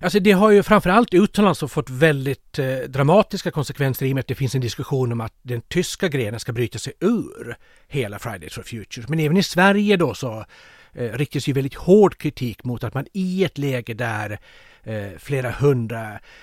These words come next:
judar har mördats och kidnappats av en terrororganisation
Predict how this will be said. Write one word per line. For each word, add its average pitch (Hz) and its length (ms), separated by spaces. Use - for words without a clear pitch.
judar 123 380
har 117 80
mördats 120 460
och 123 60
kidnappats 165 720
av 196 300
en 143 120
terrororganisation 160 1200